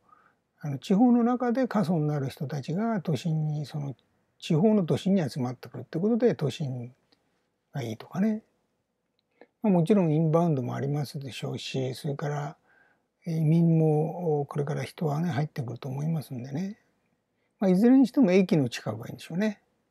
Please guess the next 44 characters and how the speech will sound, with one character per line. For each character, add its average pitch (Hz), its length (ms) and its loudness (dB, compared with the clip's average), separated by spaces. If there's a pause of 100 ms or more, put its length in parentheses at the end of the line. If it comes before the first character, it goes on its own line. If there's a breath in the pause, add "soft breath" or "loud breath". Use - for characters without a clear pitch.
(920)
ま 208 100 0
あ、 - 20 2
郊 202 220 6
外 123 540 0
と 123 120 -8
か 117 240 -6
駅 160 240 -2
の 131 140 -2
遠 139 160 2
い 135 80 0
と 135 80 -2
こ 127 100 -8
ろ 123 80 -8
は 117 60 -10
難 120 180 -6 (180)
し - 120 -10
い 117 40 -12
と 131 100 -16
思 127 80 -16
い - 20 -20
ま - 100 -20
す。 - 200 -20 (920 loud breath)
た 247 120 6
だ、 190 140 2
郊 269 560 0
外、 220 160 -4
あ 175 60 0
の、 180 340 0 (180)
駅 226 200 2
か 247 80 8
ら 214 80 8
遠 214 220 2
く - 80 -8
て - 100 0
も、 139 320 0
一 156 140 -2
戸 262 120 0
建 285 140 2
て 277 120 2
の 269 120 6
場 247 160 2
合 247 80 4
は 240 120 2
ね、 220 260 0